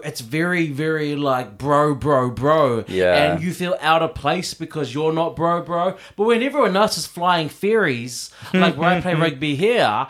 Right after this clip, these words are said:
Speaker 1: it's just like, "Hey, yeah."
Speaker 2: Hey, girl.
Speaker 1: <laughs> Yeah,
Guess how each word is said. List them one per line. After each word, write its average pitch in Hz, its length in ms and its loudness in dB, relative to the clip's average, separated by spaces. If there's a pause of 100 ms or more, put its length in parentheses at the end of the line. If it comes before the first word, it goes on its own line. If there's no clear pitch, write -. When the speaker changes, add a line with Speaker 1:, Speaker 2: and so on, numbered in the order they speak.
(200)
Speaker 1:
it's 254 160 -2
just 247 220 -2
like, 214 160 2
"Hey, 349 640 4
yeah." 349 180 4
Speaker 2:
Hey, 370 220 6
girl. 214 720 4
Speaker 1:
<laughs> - 20 -18
Yeah, 269 440 0